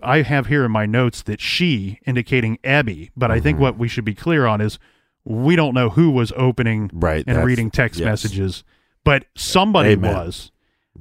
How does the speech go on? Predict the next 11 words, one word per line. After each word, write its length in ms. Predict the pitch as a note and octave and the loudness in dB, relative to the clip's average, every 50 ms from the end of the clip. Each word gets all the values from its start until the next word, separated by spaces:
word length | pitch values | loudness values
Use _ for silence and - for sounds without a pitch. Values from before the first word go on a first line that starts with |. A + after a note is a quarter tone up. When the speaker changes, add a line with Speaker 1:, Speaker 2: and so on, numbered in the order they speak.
| - _ - | -20 _ -2
Speaker 1:
until 420 | D3+ C#3+ C3+ A#2 - E3 D3+ C#3 | 0 0 0 2 2 2 2 2
Sunday 560 | - - - D#3 C#3+ C#3+ C3 C3 B2+ C3 - - _ | 0 0 2 2 2 2 2 2 2 0 0 -4 _
of 500 | C#3 B2+ A#2+ A#2 G#2+ G#2+ - - _ _ _ _ _ - | -2 0 0 0 -2 -4 -10 -20 _ _ _ _ _ -2
October 400 | C3 B2+ - - C#3+ B2+ A#2+ A2+ | -2 0 2 0 0 0 0 -2
twenty-fifth. 580 | - C3+ A#2+ A2 G#2 - - D3 F2+ C#2+ - _ - | -2 -2 -2 -2 -2 0 0 0 0 -2 -8 _ -12
Speaker 2:
Right. 320 | D2+ D#2 D2 C#2 B1 - - _ _ _ _ _ _ _ _ | -8 -6 -6 -6 -8 -10 -16 _ _ _ _ _ _ _ _
Speaker 1:
It's 260 | F3 F3 D#3+ C#3 - - | 0 0 2 0 -2 -4
clear 280 | - G3 G3+ F#3+ F3 | 0 2 2 4 4
to 80 | D#3+ D3 | 2 2
me 360 | C#3 D3 F3+ G3 F#3+ F3+ E3 | 0 0 2 2 2 2 0
that, 400 | C#3 A#2+ B2 C3 B2+ B2 - | 0 0 0 0 0 0 -2